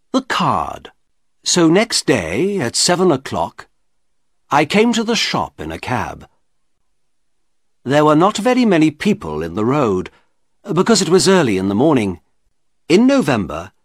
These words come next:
it is dark at seven o'clock in the morning, and I could not see the shop very well.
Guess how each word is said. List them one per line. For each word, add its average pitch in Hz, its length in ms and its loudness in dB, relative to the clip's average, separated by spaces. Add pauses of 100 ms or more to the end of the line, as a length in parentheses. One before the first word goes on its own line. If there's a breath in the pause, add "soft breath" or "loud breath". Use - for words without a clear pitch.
(140)
it 151 140 -2
is 160 160 0
dark 135 560 -2
at 95 140 -8
seven 104 280 -4
o'clock 104 320 -4
in 120 120 -2
the 120 140 -2
morning, 185 300 -2 (880)
and 147 120 2
I 160 100 4
could 208 220 -2
not 214 180 0
see 175 220 0
the 139 100 0
shop - 320 -2
very 98 240 -4
well. 101 460 -6